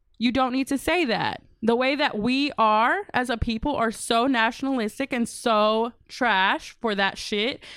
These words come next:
that I'm glad we're exposing ourselves. Does it suck?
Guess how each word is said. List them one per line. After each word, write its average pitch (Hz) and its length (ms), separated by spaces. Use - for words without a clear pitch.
that 285 120
I'm 330 160
glad 262 320
we're 277 100
exposing 190 420
ourselves. 175 380
Does 294 240
it 247 180
suck? 339 300